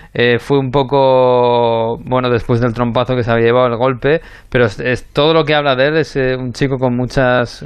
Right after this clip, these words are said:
con gran capacidad, con seriedad mental, sobre todo, que es lo que hace falta atrás. Y bueno, vamos a ver, quizás contra el Madrid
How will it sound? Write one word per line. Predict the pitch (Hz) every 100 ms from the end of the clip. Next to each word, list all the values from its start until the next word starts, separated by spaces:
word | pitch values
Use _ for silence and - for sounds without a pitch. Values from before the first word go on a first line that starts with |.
| -
con | 117
gran | 120 135
capacidad, | 131 123 131 123 143 175 - - - - -
con | 123
seriedad | 113 135 120 117 131 139
mental, | 131 120 139 160 160
sobre | 131 120
todo, | 131 143
que | 127
es |
lo | 117
que | 117
hace | 120
falta | 120 113 113
atrás. | 120 143 156 -
Y | 120
bueno, | 107 135 196
vamos | 120 123
a | 127
ver, | 156
quizás | 139 120 -
contra | 131 117 123
el |
Madrid | 117 117 123 156